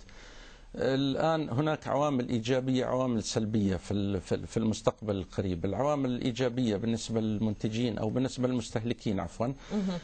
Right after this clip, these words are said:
Speaker 1: هي عودة، آه، الإنتاج في ليبيا، ارتفاع الإنتاج من العراق، متوقع خلال السنة القادمة أن يرتفع الإنتاج.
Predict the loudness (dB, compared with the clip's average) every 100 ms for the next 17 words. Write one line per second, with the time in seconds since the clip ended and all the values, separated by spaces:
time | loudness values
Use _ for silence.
0 | -10 -2 2 4 2 2 2 2 2 0
1 | -4 -6 -2 0 0 0 0 0 0 0
2 | 0 0 2 2 0 -2 -2 0 2 2
3 | 2 0 0 -2 -2 0 2 2 -2 0
4 | 2 2 0 0 2 2 0 0 0 -4
5 | -16 -12 -4 -2 0 0 -2 -4 -2 0
6 | 0 -2 -2 -2 -2 -2 0 0 -2 -2
7 | -4 -6 -4 -2 -2 -4 -2 -2 -2 -4